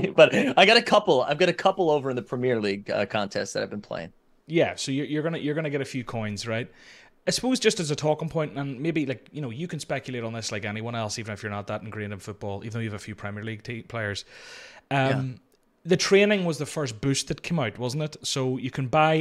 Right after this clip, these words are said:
Speaker 2: extra training squads, and I think they were priced at two thousand coins, five thousand coins,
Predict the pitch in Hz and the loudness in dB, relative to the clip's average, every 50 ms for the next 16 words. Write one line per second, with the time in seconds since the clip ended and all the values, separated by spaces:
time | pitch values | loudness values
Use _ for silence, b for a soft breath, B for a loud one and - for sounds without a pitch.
0 | 147 139 139 127 - - 131 - - - 117 113 120 131 135 - - - 147 127 | 2 0 -4 -6 -4 -6 -6 -6 -6 -6 -6 -6 -4 -4 -4 -6 -4 0 0 0
1 | 110 101 - - - B B B B B B B 120 131 123 - 160 151 165 151 | 0 -2 -4 -8 -10 B B B B B B B -6 -6 -4 -4 -4 -2 0 0
2 | 139 - - 151 135 127 - 123 - - - 175 170 175 - - 160 156 147 151 | 0 0 0 -4 -4 -2 -4 -8 -8 -6 -2 0 0 0 0 0 0 0 0 -2
3 | 147 139 - 143 139 139 135 127 - - - 147 147 151 143 - 143 127 120 110 | -4 -6 -4 -4 -4 -2 -2 -4 -6 -4 -2 0 0 0 -2 -2 -4 -4 -4 -4
4 | 117 107 - - 110 113 110 110 107 - | -8 -10 -8 -8 -8 -6 -6 -8 -10 -12